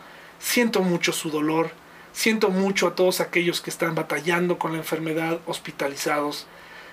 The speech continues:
Pero también cuentan conmigo y con mis oraciones. Ustedes tienen mi número.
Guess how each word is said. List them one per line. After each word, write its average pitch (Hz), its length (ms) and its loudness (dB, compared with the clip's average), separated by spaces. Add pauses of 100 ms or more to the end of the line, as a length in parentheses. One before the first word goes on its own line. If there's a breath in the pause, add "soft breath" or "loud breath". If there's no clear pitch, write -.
Pero 160 160 0
también 175 320 2
cuentan 175 340 0
conmigo 175 420 2
y 196 60 2
con 160 160 -4
mis 151 160 -4
oraciones. 127 720 -8
Ustedes 165 340 0
tienen 170 260 0
mi 151 80 -6
número. 175 420 2